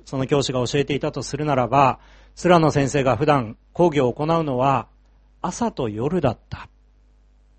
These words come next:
まあ、普通にですね、こういう、こう、学校みたいなところで講義が行われるのは朝と夜だったそうですね。なぜかというと、昼は暑すぎる。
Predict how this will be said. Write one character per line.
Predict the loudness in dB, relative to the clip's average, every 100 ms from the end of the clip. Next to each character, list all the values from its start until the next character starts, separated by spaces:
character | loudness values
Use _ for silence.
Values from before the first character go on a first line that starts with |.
| _ _ _ _ _ _ -16
ま | -14
あ、 |
普 | -10
通 | -4 -2
に | -2
で | -2
す | -2
ね、 | -2 0
こ | 2
う | 4
い | 4
う、 | 2
こ | -2 -2
う、 |
学 | -2 -4
校 | -2
み | 0
た | 2 0
い |
な | -2
と | -6
こ | -6
ろ | -6
で | -4
講 | -4 -2
義 | -2
が | -2
行 | -2
わ | -2
れ | -2
る | -4
の | -4
は | -6
朝 | -4 -6
と | -4
夜 | -2 -2
だ | -2
っ |
た | -6
そ | -16 -18
う |
で | -18
す | -10
ね。 | -10 -10 _ _ _ _ _ _ -20 -20 _
な | 0
ぜ | 0
か | -2
と | -6
い | -10
う | -10
と、 | -12
昼 | -8 0 2
は | 2 -2
暑 | -14 -10
す | -6 -2
ぎ | 2
る。 | 2